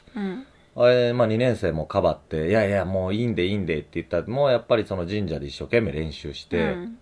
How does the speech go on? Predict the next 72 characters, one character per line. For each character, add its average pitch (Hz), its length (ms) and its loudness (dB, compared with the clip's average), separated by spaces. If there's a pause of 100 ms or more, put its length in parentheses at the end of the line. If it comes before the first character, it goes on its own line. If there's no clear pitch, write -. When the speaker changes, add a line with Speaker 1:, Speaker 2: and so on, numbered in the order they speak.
(100)
Speaker 2:
あ 104 120 2
る 107 80 2
日 87 140 -6
打 76 60 -4
て 82 160 -6
る 82 60 -2
よ 90 100 0
う - 20 -4
に 73 60 -8
な 67 60 -12
っ 67 40 -16
て、 160 360 -2
Speaker 1:
う 85 40 -2
ん。 - 240 -16 (260)
Speaker 2:
み 107 140 0
ん 101 40 0
な 80 80 -2
が 80 120 -2
驚 82 300 -2
い 67 60 -10
て、 87 180 -2
Speaker 1:
う 101 80 -2
ん。 170 340 -8 (400)
Speaker 2:
「お 110 300 4
お、 107 60 2
あ 117 40 0
れ 135 140 0
前 131 360 4
全 127 180 0
然 113 100 2
打 104 60 -4
て 123 80 4
へ 127 120 4
ん 107 40 0
か 92 100 4
っ - 100 -4
た 92 120 2
の 87 100 0
に」 78 200 -4
み 73 100 -4
た 73 120 -4
い 69 40 -8
な、 71 80 -6
Speaker 1:
う - 20 -4
ん。 78 60 -2
Speaker 2:
も 87 80 -2
う - 20 -4
す 90 200 -4
ご 117 140 4
い 135 60 -2
強 110 200 2
い 82 40 0
打 78 140 0
球 78 280 -6
打 73 40 -6
っ - 20 -12
て、 80 500 -4 (100)
Speaker 1:
う 190 60 -8
ん。 175 760 -8
Speaker 2:
ま 151 80 2
あ、 127 80 -4
そ 143 60 0
う 135 40 2
や - 40 -2
っ - 20 -14
て 98 100 -2
見 110 160 -4
返 113 220 2
す 110 160 -8
部 107 140 0
分 80 180 -4
も、 78 480 -4